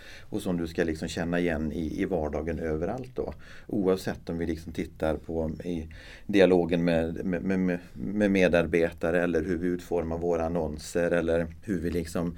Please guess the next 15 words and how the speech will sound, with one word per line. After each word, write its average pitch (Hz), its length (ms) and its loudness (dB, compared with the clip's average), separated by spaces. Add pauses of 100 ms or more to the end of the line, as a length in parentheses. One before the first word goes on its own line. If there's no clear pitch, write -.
(280)
pratar, 85 400 2
beter 80 460 2
oss 85 160 -2
mot 82 260 -4
varandra, 82 460 0
hur 87 240 0
omvärlden 82 480 0
ska 82 140 -4
uppfattas. 80 440 -4
Det 92 100 -8
ska 104 140 -6
liksom 110 200 -4
genomsyra 90 600 -2
allting 85 400 -6
då. 90 200 -8